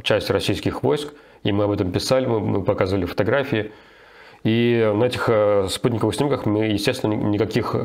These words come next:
капитальных ск-, складов не видели. Вот, но, скорее всего, там находятся вот такие именно временные полевые склада. То есть, грубо говоря, грузовики приезжают, привозят, э, ящики с боеприпасами, складируют их там на месте,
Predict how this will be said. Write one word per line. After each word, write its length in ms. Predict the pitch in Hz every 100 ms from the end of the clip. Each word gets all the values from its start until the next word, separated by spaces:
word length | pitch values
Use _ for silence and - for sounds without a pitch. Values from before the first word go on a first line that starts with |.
| -
капитальных 500 | - 101 135 156 117
ск-, 180 | - - -
складов 440 | - 110 101 -
не 180 | 98 117
видели. 360 | 117 95 95 - - - - - -
Вот, 220 | 101 90
но, 520 | 104 113 120 110 - -
скорее 300 | - 113 127
всего, 320 | 131 117 110
там 320 | 110 113 110
находятся 640 | 101 - 107 - 104 101
вот 100 | 98
такие 240 | 92 - 107
именно 160 | 101
временные 500 | 95 110 107 117 113
полевые 280 | 107 101 101
склада. 260 | 98 101 127
То 80 | 110
есть, 120 | 113
грубо 180 | 117 110
говоря, 220 | 110 107
грузовики 440 | 107 104 120 120
приезжают, 760 | 113 110 107 101 139 156 131 - - -
привозят, 520 | 101 104 117 107 87
э, 140 | 101 98
ящики 360 | 110 98 -
с 100 | 95
боеприпасами, 920 | 101 107 - - 143 135 123 110 113 - - - -
складируют 500 | - - 101 131 131
их 80 | 127
там 180 | - 110
на 60 | 107
месте, 380 | 110 95 113